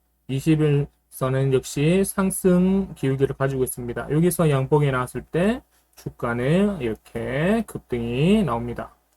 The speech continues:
두 번째 종목 보겠습니다. 엘티씨라는 종목인데요. 역시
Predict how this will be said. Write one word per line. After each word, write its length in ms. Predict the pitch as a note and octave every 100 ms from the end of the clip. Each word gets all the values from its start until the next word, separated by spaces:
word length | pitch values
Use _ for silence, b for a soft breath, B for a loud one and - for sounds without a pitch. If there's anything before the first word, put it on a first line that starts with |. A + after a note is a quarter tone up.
| _ _ _ _ _ _ _ _ _ _ _ _ _ -
두 80 | D#3+
번째 240 | F#3+ F#3+
종목 560 | D#3 C3+ B2 C3 F3+ G3
보겠습니다. 680 | C3 A#2+ C3 A#2+ B2 G3 A3 - - _ _ _ _ _ _ _ _ - _ _
엘티씨라는 600 | G#3 G#3 A#3+ - E3 C#3
종목인데요. 760 | B2+ C3+ C3 A#2+ A#2+ A#2 D#3+ G#3+ - _ _ _ _ _ _ _ _ _ _ _ _ _ _ _ _ _ _ _ _ _ _ _ _ _ _ C#3
역시 760 | C#3+ - - E3+ F#3 A#3